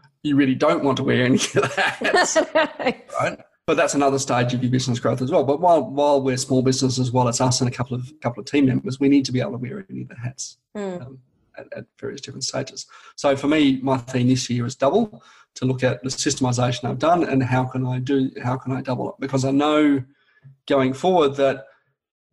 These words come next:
Speaker 1: you know, at a certain point, your costs don't really grow.
Speaker 2: Mm-hmm.
Speaker 1: They're, they're, they're very static. And as you grow your business, as you well know, Sam, you know, more and more of that revenue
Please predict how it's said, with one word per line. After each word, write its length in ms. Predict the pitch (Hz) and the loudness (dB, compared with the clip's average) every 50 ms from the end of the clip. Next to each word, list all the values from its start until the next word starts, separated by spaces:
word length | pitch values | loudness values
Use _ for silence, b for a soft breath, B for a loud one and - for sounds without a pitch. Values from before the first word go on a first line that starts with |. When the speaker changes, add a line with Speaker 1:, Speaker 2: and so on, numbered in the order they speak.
| _ _ _ _ _ _ _ | _ _ _ _ _ _ _
Speaker 1:
you 120 | - 151 135 | 0 2 2
know, 100 | 135 127 | 2 2
at 160 | - - 143 | 2 2 0
a 40 | 139 | 0
certain 280 | - - 202 196 165 127 | 2 2 2 2 2 0
point, 220 | 139 147 127 131 | 0 0 2 2
your 100 | 135 127 | 0 0
costs 300 | 131 - 156 139 - - | 0 0 0 0 0 -2
don't 300 | - 139 131 127 117 - | 0 0 0 0 0 0
really 220 | 135 127 123 120 117 | 0 2 2 0 0
grow. 440 | 120 - 131 123 120 107 - 127 - - _ _ _ _ _ | 0 2 2 4 4 2 0 -4 -6 -14 _ _ _ _ _
Speaker 2:
Mm-hmm. 80 | 220 208 | -4 0
Speaker 1:
They're, 160 | 135 131 131 | 2 2 0
they're, 360 | - 131 135 131 135 135 131 - _ _ | 0 0 2 2 2 2 0 -4 _ _
they're 240 | 135 135 131 123 127 | -4 -2 -2 0 0
very 180 | 123 120 127 | -2 -2 -4
static. 380 | - - - 139 127 120 - - _ _ | -4 -2 0 0 0 0 -4 -8 _ _
And 340 | 135 135 127 123 120 123 - _ _ _ _ _ - | -6 -4 -2 -2 -4 -4 -8 _ _ _ _ _ 0
as 340 | 135 135 147 143 127 120 123 | 2 2 4 2 2 0 0
you 120 | 127 123 | 0 0
grow 200 | 123 127 131 120 | 2 0 0 2
your 160 | 123 123 131 | 2 0 2
business, 460 | 127 156 156 - 123 117 - - - - | 2 2 0 2 -2 -4 -4 -6 -6 -6
as 140 | 120 104 123 | -8 -4 -2
you 100 | 127 127 | -2 0
well 160 | 127 123 131 | 0 0 0
know, 140 | 127 135 160 | 2 2 0
Sam, 400 | 156 - - 131 127 127 131 127 B B B B B B B B B B _ | 0 0 0 0 2 0 -2 -2 B B B B B B B B B B _
you 100 | - 123 | -2 0
know, 200 | 123 123 120 117 | 0 0 0 -2
more 380 | 131 139 135 135 135 139 135 131 | -2 -2 2 4 4 6 6 6
and 80 | 127 127 | 4 4
more 260 | 131 131 127 127 123 | 4 4 2 2 2
of 160 | 123 123 123 | 0 -2 -2
that 320 | - 127 120 - - - - - - _ _ _ _ _ _ _ _ _ _ _ _ _ _ _ | 0 2 2 2 0 -2 -8 -10 -12 _ _ _ _ _ _ _ _ _ _ _ _ _ _ _
revenue 800 | - 135 123 139 165 175 165 156 139 127 127 131 - 123 143 | -10 -4 0 0 0 2 4 2 2 2 2 0 -2 -2 -2